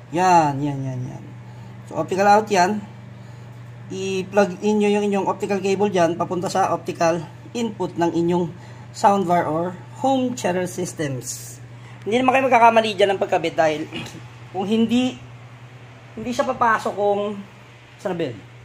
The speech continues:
Saan na ba yung kable ko? Pinuksan ko na.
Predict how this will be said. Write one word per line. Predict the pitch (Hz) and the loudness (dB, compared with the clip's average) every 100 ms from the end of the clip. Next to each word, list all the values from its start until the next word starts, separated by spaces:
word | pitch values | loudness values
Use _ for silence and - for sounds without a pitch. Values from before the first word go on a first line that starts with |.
| - - - - - - | -20 -20 -20 -20 -20 -16
Saan | 170 | -8
na | 180 | -4
ba | |
yung | 190 | -4
kable | 143 110 98 | -6 -8 -16
ko? | 90 - - - - - - - - - - - - - - 175 | -16 -14 -14 -16 -18 -20 -20 -20 -20 -20 -20 -20 -20 -20 -16 -14
Pinuksan | 190 214 196 | -12 -12 -10
ko | 202 | -8
na. | 160 | -10